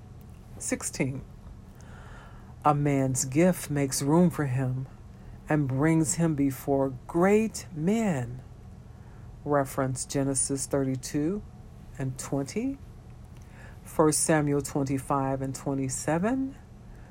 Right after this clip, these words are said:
Proverbs seventeen and eight,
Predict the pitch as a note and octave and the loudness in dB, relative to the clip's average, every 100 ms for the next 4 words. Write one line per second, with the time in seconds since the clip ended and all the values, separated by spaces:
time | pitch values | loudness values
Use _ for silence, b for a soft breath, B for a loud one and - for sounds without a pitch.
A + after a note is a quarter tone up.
0 | B B - - F3+ D#3+ D3+ D3 C#3 - | B B -10 6 6 8 6 4 2 0
1 | - C#3+ C#3+ C#3 - C#3 C3+ C3 C3 F#3 | 4 4 4 -2 0 0 0 0 0 2
2 | C4+ C4+ - - | 0 -2 -10 -14